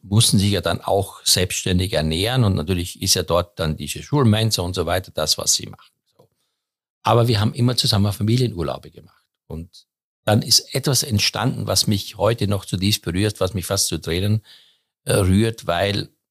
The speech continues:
wir sind dann immer essen gegangen. Und dann gab's oft auf dem Teller so, so runde Karottenkugeln oder, ähm,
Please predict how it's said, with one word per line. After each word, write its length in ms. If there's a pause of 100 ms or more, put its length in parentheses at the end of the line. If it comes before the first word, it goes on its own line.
(440)
wir 160
sind 300
dann 160
immer 300 (100)
essen 340
gegangen. 440
Und 140
dann 120
gab's 280
oft 220
auf 100
dem 140
Teller 260
so, 400 (640)
so 260
runde 480
Karottenkugeln 1120
oder, 480
ähm, 380